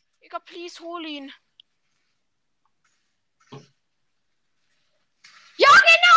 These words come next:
Speaker 2: dieser dumme Hurensohn, Alter.
Speaker 1: Junge, die geben dir alle immer Headshot, ist klar.
Speaker 2: Da gibt's gar keinen Sinn, die machen alle immer einen Headshot bei mir, weil ich treffe nicht, oder was?
Speaker 1: Ist halt so.
Speaker 2: Dieser Mate ist so Müll.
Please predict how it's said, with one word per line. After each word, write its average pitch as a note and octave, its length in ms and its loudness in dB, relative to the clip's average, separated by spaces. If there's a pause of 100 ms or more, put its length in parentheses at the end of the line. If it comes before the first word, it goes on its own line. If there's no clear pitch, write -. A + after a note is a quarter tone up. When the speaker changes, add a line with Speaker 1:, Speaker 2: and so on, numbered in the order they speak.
Speaker 2:
dieser D#5+ 200 -4
dumme E5+ 200 -2 (100)
Hurensohn, D#5 440 -4
Alter. - 220 -12
Speaker 1:
Junge, G#4 200 0
die G4 180 2
geben E4+ 140 -2
dir G#4+ 120 0
alle G#4 260 0 (120)
immer A#4 200 -8 (160)
Headshot, F#4+ 720 -14
ist - 280 -20
klar. F4+ 500 -12 (1160)
Speaker 2:
Da A4+ 80 2
gibt's C5+ 240 -2
gar E5 260 2
keinen C5+ 180 -2
Sinn, A#4 140 -10
die B4+ 60 -4
machen B4+ 160 -2
alle E5 520 -4
immer B4 100 -12
einen B4 180 -8
Headshot D5 320 -6
bei G4 120 -2
mir, F#4+ 180 -2
weil F#4 140 -10
ich - 200 -20
treffe F4+ 240 -8
nicht, - 260 -6
oder F4 240 -4
was? A3 340 -12 (520)
Speaker 1:
Ist - 140 -20
halt A#3 420 -14
so. G#3 400 -20 (240)
Speaker 2:
Dieser D4+ 200 2
Mate B4 240 2
ist B4 80 -8
so D5 60 2 (260)
Müll. A#4+ 500 2